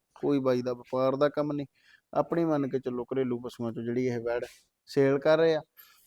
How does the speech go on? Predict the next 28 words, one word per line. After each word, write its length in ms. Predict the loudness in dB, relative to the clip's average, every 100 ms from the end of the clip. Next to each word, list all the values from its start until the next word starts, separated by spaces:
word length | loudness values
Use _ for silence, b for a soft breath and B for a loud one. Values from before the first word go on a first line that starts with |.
| 0
ਤੇ 80 | 2
ਜੇ 140 | 6
ਹਾਲੇ 180 | 8 8
ਤੱਕ 220 | 8 2
ਵੀਰਾਂ 240 | 2 2 2
ਨੇ 60 |
ਆਪਣਾ 260 | 0 -2 -4
ਚੈਨਲ 380 | -2 -2 -2 -6 -10 _
ਸਬਸਕ੍ਰਾਈਬ 640 | -2 -2 -2 -4 4 4
ਨਹੀਂ 140 | 4 0
ਕੀਤਾ, 220 | -2 -2
ਬੇਨਤੀ 420 | -2 -2 0 0
ਆ 80 | 0 -4 _ -14
ਆਪਣੇ 220 | -6 -4
ਚੈਨਲ 320 | 0 0 0 -2
ਨੂੰ 220 | -4 -8
ਸਬਸਕ੍ਰਾਈਬ 580 | -10 -12 -12 _ -2 0
ਕਰ 160 | 0 -2
ਲਓ, 160 | -2 -8 _ _ -4
ਨਾਲ 260 | 2 4
ਹੀ 60 | 4
ਲੱਗਾ 260 | 2 0 -2
ਘੰਟੀ 220 | -2 -4
ਦਾ 100 | -4
ਬਟਨ 260 | -4 -4 -6
ਪ੍ਰੈਸ 260 | -4 -4 -2
ਕਰ 220 | 2 2
ਲਓ 180 | 0